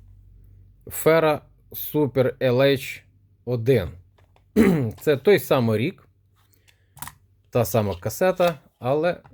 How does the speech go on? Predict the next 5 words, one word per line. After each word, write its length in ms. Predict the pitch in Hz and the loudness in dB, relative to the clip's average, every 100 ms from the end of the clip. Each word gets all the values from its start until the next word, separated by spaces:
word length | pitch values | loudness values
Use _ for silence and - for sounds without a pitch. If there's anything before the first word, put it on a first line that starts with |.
| _ _ | _ _
ферумка. 720 | - 160 175 117 87 87 80 - _ _ _ _ _ _ _ | -6 0 2 2 -2 -10 -14 -16 _ _ _ _ _ _ _
Стиль, 600 | - - 165 170 135 87 - _ _ _ _ - | -20 -6 2 4 2 -2 -10 _ _ _ _ -12
е, 640 | 107 107 107 104 101 98 92 - - _ _ _ _ _ _ _ _ _ _ _ 101 | -6 -2 -2 -2 -2 -2 -4 -10 -20 _ _ _ _ _ _ _ _ _ _ _ -10
зроблений 720 | 101 117 110 101 95 92 92 - _ _ _ _ _ _ _ _ _ - | -2 0 0 -2 -4 -6 -10 -16 _ _ _ _ _ _ _ _ _ -8
аналогічний. 760 | 110 107 101 92 113 - 160 | -4 -2 -2 -2 -4 -4 -8